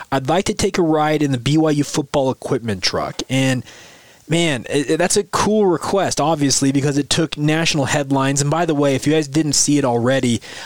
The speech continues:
uh, I was actually on the Locked On College Football podcast today, putting a cap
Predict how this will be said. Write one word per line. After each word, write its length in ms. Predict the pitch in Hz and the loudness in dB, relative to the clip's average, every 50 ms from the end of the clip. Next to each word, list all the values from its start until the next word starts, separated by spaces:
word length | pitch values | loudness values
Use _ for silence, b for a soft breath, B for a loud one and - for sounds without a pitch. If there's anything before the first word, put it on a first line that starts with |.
| B - | B -4
uh, 120 | 120 123 - | -2 -2 0
I 120 | - 135 143 | 0 0 0
was 120 | 143 156 | 0 0
actually 300 | 156 151 - - 143 131 - | 0 0 2 0 0 2 2
on 380 | 143 147 156 151 151 151 147 | 2 2 2 2 2 0 -2
the 200 | 139 98 120 135 | -4 -4 -4 -2
Locked 360 | 127 127 131 143 143 - - 147 | 0 0 0 0 0 0 -2 -2
On 200 | 131 127 123 - | -2 -2 -2 -4
College 360 | - - 143 135 131 123 - | -2 0 0 0 0 0 -2
Football 320 | - 147 131 131 123 117 | -2 -2 -2 0 -2 0
podcast 680 | - - - 135 135 135 135 - - - 117 113 - - | 0 0 0 2 2 0 0 -2 -4 -2 -2 -2 -2 -2
today, 220 | - 127 123 123 | -2 0 0 0
putting 380 | - - - 147 135 139 139 131 | 0 -2 -2 -2 -2 0 0 0
a 100 | 127 - | 0 -2
cap 460 | - - - 156 139 139 127 - - | -2 -4 -2 -2 0 0 -2 -4 -6